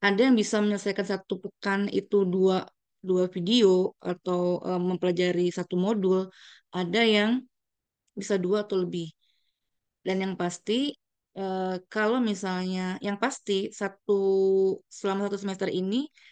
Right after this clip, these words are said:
semuanya bisa tercapai gitu. Jadi nanti teknisnya itu dikembalikan lagi kepada,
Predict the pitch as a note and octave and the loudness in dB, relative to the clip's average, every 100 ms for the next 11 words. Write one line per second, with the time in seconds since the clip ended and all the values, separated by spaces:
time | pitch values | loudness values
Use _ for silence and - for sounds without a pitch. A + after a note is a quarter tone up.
0 | - - G3+ G#3 B3 A3 G#3 F3+ F3 F3 | -8 -2 0 0 0 -2 -8 -6 -6 -4
1 | F#3+ E3+ D#3+ F3 - E3 - - _ _ | -4 -2 -6 -12 -16 -18 -16 -20 _ _
2 | _ _ _ _ - F3+ A3 G#3 B3 A3+ | _ _ _ _ -4 0 2 2 2 0
3 | G3 A3+ C#4 G#3 F3+ F3+ A3+ G3 F#3 - | 0 -2 -2 -4 -4 -4 -6 -10 -8 0
4 | B3 C#4 C4 G3 G3+ F#3+ F3+ F#3 F3+ F3 | 2 2 0 0 2 2 0 0 -2 -2
5 | E3 A#3+ B3+ G#3 - E3+ F3+ A3+ B3+ | -2 -2 -2 -4 -4 -4 0 -2 -2